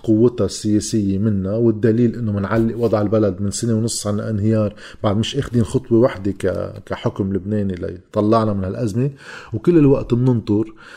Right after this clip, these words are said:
ساعة ترامب وعقوباته منراهن عليهم، أما مننطر ليخلص وقتهم. ساعة تيخلص ولاية ترامب، ساعة ليجي بايدن، ساعة ليستلم بايدن، ساعة ليركب هو الفرنسوية حل لبنان،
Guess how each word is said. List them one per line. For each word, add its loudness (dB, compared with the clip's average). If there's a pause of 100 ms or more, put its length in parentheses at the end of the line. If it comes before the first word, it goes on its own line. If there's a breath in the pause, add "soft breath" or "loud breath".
ساعة 2
ترامب 0
وعقوباته 4 (180)
منراهن 2
عليهم، 4
أما -2
مننطر -2
ليخلص 0
وقتهم. -8 (360 loud breath)
ساعة 2
تيخلص 2
ولاية 4
ترامب، -2
ساعة 0
ليجي 6
بايدن، 2
ساعة -2
ليستلم 2
بايدن، 2
ساعة 2
ليركب 2
هو 2
الفرنسوية 0
حل 0
لبنان، 0